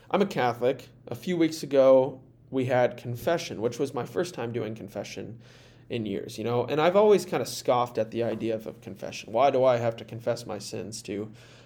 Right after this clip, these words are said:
some other guy to be absolved from them? And it's not even that. Um,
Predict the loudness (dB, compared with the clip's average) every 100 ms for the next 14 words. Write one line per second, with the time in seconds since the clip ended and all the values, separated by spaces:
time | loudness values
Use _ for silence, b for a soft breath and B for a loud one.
0 | B -2 0 2 2 0 -2 -4 -4 -4
1 | 0 -2 -2 -6 -10 -10 -12 -14 -6 0
2 | 0 0 0 0 0 -2 -2 -2 -2 0
3 | -2 -4 -12 -16 b b b b b -4
4 | 0 2 0 -2 -6